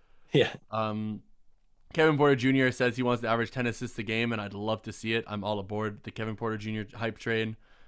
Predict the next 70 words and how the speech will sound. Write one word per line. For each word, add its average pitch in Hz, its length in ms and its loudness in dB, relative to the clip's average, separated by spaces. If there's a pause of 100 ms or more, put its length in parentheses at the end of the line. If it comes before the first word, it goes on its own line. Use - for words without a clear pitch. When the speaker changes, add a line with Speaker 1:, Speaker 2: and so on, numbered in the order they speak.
Speaker 2:
Go 123 60 -2
Speaker 1:
Mm-hmm. 113 260 0
Speaker 2:
K 110 120 -2
P 107 140 -6
J. 113 300 2 (1500)
The 135 200 0
vets 147 400 4
aren't 147 340 4
so 135 340 4
amazing 147 360 2
that 135 120 -2
they're 131 100 -2
gonna 123 120 0
win 117 140 -2
a 101 40 -6
ton 123 220 -2
of 147 80 -2
games, 165 260 -2
but 123 140 0
I 127 40 6
wouldn't 139 200 2
be 139 80 0
shocked 120 320 0
if 101 60 -16
they 117 100 -2
win 113 120 0
enough 110 220 -2
games 107 280 -4
to 104 120 -4
actually 104 220 -8
go 110 80 0
up 101 80 -4
to - 80 -8
the 107 80 -2
thirteen 107 420 -4
seed. 101 160 -8
I 107 80 -2
had 127 200 2
that 123 120 6
as 117 120 2
their 110 140 -2
ceiling, 117 380 -2
but 110 100 0
I 120 120 6
have 123 220 4
them 110 120 -2
at 107 80 -8
the - 60 -16
fifteen. 120 560 -2 (680)
And 135 80 6
at - 40 4
Speaker 1:
Hmm. - 40 2
Speaker 2:
the 160 60 2
fourteen, 208 420 2
I 156 80 4
have 226 100 4
the 190 120 2
O 165 60 2
K 147 160 -2
C 123 160 -2
Thunder, 131 460 0
and 139 140 2
I 151 80 6
feel 226 240 2
like 226 160 4
I'm 165 120 6
Speaker 1:
Ooh. - 20 4
Speaker 2:
sleeping 117 320 0
on 101 140 -4
them. 98 200 -10